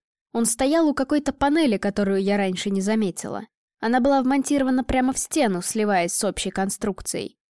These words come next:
Панель покрывали рычаги всех размеров, циферблаты с замершими стрелками, какие-то кнопки и тумблеры из латуни и меди.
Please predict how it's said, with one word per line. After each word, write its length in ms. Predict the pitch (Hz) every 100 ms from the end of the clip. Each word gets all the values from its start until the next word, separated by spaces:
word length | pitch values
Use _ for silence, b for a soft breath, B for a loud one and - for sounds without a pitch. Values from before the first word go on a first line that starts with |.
| _ _
Панель 320 | 226 269 339
покрывали 500 | 285 - 254 285 294
рычаги 440 | 262 254 - 247 277
всех 280 | - 254
размеров, 600 | 247 247 233 202 170 196 -
циферблаты 680 | - 202 233 220 254 269 254
с 40 |
замершими 520 | 247 240 226 - 233
стрелками, 640 | 226 - 220 220 220 208 202 B B -
какие-то 400 | 226 - 220 226
кнопки 480 | - 254 294 - 214
и 80 |
тумблеры 640 | 208 294 262 208 185 185 185
из 100 | 190
латуни 520 | 202 196 190 180 190
и 40 |
меди. 440 | 202 170 156 156